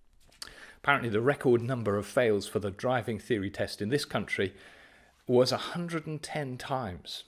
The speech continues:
That was a few years ago. Maybe somebody's done better than that or worse than that recently. That's a lot of times to fail, isn't it?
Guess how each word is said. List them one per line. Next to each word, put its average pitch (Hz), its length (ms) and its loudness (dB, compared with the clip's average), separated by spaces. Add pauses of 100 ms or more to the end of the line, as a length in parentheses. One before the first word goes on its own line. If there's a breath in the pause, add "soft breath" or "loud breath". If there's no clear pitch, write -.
(120)
That 101 80 -12
was 98 140 -10
a - 40 -12
few 110 140 -4
years 104 240 2
ago. 90 160 -4
Maybe 101 320 -4 (360 loud breath)
somebody's 104 440 -2
done 98 220 -4
better 104 240 0
than 101 180 -4
that 92 220 -4
or 98 160 -2 (120)
worse 113 340 0
than 98 160 -4
that 95 280 -10
recently. 101 520 -6 (1200)
That's - 220 -4
a 120 40 -2
lot 135 280 -2
of 123 100 -4
times 101 360 -2
to 101 100 -4
fail, 90 400 -2
isn't 117 200 -4
it? 82 200 -4